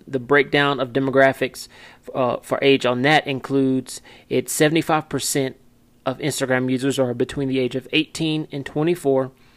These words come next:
Fifty-seven percent is between twenty-five and thirty, uh, and then forty-seven percent is between thirty and forty-nine year olds that use Instagram,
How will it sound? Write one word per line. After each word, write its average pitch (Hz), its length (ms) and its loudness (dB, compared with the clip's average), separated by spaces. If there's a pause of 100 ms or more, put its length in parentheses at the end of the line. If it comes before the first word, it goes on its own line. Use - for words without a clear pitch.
(380)
Fifty-seven 151 800 2
percent 131 440 -4
is 123 200 -6
between 127 420 -6 (120)
twenty-five 151 840 0 (460)
and 127 260 -6
thirty, 143 480 4 (460)
uh, 123 220 -6 (180)
and 131 100 0
then 131 80 -2
forty-seven 156 560 0
percent 135 500 -4
is 131 220 -4
between 135 800 -4 (180)
thirty 143 440 2
and 127 160 -10
forty-nine 127 840 -2 (420)
year 127 260 2
olds 123 340 0 (160)
that 123 180 -2
use 123 580 -4
Instagram, 120 640 -2